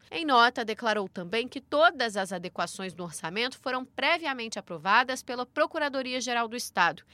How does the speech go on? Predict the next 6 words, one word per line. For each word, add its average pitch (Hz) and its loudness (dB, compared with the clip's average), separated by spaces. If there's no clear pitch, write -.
e 294 -8
informadas 277 0
aos 247 -4
órgãos 220 2
de 262 -2
controle. 220 -6